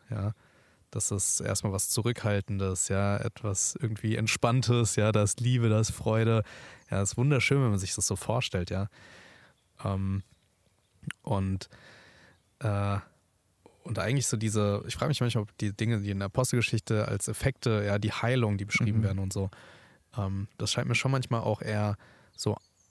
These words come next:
Speaker 1: Einzelheiten oder, ähm, das waren, glaub ich, nicht Dinge, die jeden Tag passiert sind,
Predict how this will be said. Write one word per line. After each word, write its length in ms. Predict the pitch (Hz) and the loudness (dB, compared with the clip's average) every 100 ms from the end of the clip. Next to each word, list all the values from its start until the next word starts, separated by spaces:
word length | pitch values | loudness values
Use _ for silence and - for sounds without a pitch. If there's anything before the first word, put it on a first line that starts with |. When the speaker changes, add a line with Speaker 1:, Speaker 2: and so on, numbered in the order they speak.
| _ _ _ _ _ _ _ - | _ _ _ _ _ _ _ -4
Speaker 1:
Einzelheiten 840 | 120 175 - 117 104 104 107 98 | 0 2 2 2 2 0 0 0
oder, 520 | 98 101 101 98 104 - - | 0 0 2 2 -2 -8 -6
ähm, 360 | 104 101 98 - _ _ _ _ _ _ _ _ - | -4 -2 -4 -6 _ _ _ _ _ _ _ _ -6
das 180 | 123 - | -4 0
waren, 240 | 127 156 - - | 2 0 -2 -2
glaub 240 | 117 139 | 0 0
ich, 120 | 131 | 0
nicht 220 | 135 - | -2 0
Dinge, 180 | 123 135 | 0 2
die 120 | 117 110 | 0 0
jeden 220 | 120 127 | 0 -2
Tag 300 | - 117 - | -4 -6 -4
passiert 360 | 107 - - | -4 -4 -8
sind, 220 | - 117 | -8 -10